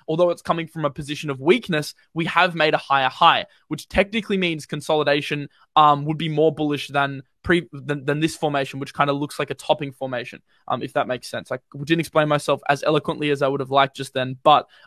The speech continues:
um, essentially meaning this wa-, this can be, be a bullish retest instead of being, um, a, a potential, uh, rounding top formation. The eth chart is looking quite similar to Bitcoin. Of course,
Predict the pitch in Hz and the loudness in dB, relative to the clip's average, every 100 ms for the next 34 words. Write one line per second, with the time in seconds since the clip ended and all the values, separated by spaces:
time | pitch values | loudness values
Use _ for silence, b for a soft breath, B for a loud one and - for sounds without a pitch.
0 | - 143 135 - 165 - 160 151 156 156 | 4 4 2 2 0 2 -2 0 2 2
1 | 143 135 _ 151 160 - 151 151 151 156 | -2 -6 _ -2 -2 -2 2 2 2 -6
2 | - 175 156 _ - 156 147 151 - 143 | -4 -6 -6 _ 2 2 4 -2 0 -4
3 | 135 120 - 135 127 151 143 135 143 139 | -2 -6 -8 -14 -6 -4 -4 -4 -6 -6
4 | 131 B 143 143 - 139 131 127 139 135 | -12 B 2 2 4 4 4 2 2 0
5 | 139 165 143 - 139 131 - 135 131 156 | -2 -6 -6 -2 -2 -2 2 0 2 2
6 | 151 147 139 - 147 - 135 120 120 - | 4 2 -6 -2 -2 -2 -6 -6 -8 -16
7 | b b - 170 220 247 247 _ _ - | b b -4 -2 2 0 0 _ _ -2
8 | - 208 196 190 185 175 - 175 170 175 | 6 6 6 0 -4 -4 4 4 4 -2
9 | 170 160 139 156 - 160 151 - 151 147 | -2 -2 -2 -4 -2 -2 -2 2 2 2